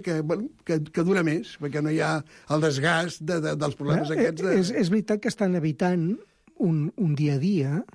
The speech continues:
Speaker 2: que els, ells pressuposen que els hi genera conflicte probablement per experiències anteriors. Lo que no han fet potser és,
Speaker 1: Ja.
Speaker 2: és portar-ho a resoldre-ho i afrontar-ho de nou.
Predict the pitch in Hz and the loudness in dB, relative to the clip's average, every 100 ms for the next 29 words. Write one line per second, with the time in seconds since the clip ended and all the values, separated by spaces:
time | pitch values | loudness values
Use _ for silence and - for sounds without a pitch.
0 | - _ _ _ - 143 196 175 135 202 | -20 _ _ _ -2 0 0 -2 -2 -6
1 | - 226 165 - _ _ 151 117 120 175 | -4 -2 -2 -4 _ _ -4 -2 0 0
2 | 175 170 202 175 147 139 151 156 156 127 | 0 0 0 -2 0 0 0 0 -2 -2
3 | 160 208 165 143 - 139 165 202 151 - | -2 -4 -2 -2 0 0 0 -2 -4 -2
4 | 139 139 143 135 120 127 160 147 - - | 0 0 0 -2 0 0 0 0 -4 -16
5 | _ _ - 135 143 135 160 180 165 170 | _ _ -4 -2 0 0 2 0 -2 -2
6 | - 175 156 175 - - 208 - 123 113 | -2 0 0 -2 -8 -8 -10 -8 -10 -4
7 | 180 151 - - - 139 - 170 160 143 | 0 0 -2 -10 -8 -6 -2 0 2 0
8 | 131 131 127 175 165 143 180 339 _ _ | 0 0 2 2 2 0 0 -4 _ _
9 | - _ - 151 - 135 151 165 180 139 | -20 _ -2 0 0 -2 0 2 2 2
10 | 170 | 0